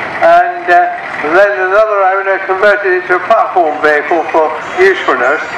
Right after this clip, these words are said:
and now this present owner put the platform on the back as well for transporting equipment. Other interesting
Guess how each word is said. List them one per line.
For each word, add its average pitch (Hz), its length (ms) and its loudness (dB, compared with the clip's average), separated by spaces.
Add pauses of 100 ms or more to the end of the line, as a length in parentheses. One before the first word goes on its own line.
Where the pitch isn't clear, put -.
(260)
and 147 80 0
now - 240 4
this 170 240 -6
present 214 240 0
owner 180 400 0 (320)
put 190 160 0
the - 160 -4
platform 170 480 2
on - 0 -
the 170 160 -6
back 170 240 2
as 151 160 -6
well 156 320 2
for 151 160 -2 (320)
transporting 160 720 0
equipment. 123 480 -2 (1500)
Other 202 240 4
interesting 214 480 0